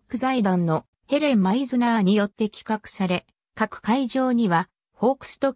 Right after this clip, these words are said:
ク財団の若手の新進気鋭のフォークアーティストも何人か出演した。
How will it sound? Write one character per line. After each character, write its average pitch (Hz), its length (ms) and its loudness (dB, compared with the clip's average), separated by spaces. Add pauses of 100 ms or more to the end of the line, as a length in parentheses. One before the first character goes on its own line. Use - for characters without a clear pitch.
ク 277 100 -6
財 277 260 -2
団 202 220 2
の 165 120 0
若 156 280 -2
手 254 100 -2
の 240 140 0
新 240 240 -2
進 262 280 -4
気 269 200 -2
鋭 202 160 2
の 160 240 -2 (260)
フ 233 120 2
ォ 269 40 2
ー 262 40 -20
ク 269 140 -2
ア 262 180 0
ー 196 40 -6
テ 247 100 -2
ィ - 20 -4
ス - 100 -6
ト 190 140 0
も 165 120 2
何 208 260 2
人 196 180 2
か 143 140 -6
出 - 300 -6
演 202 180 2
し - 140 -10
た。 147 220 -2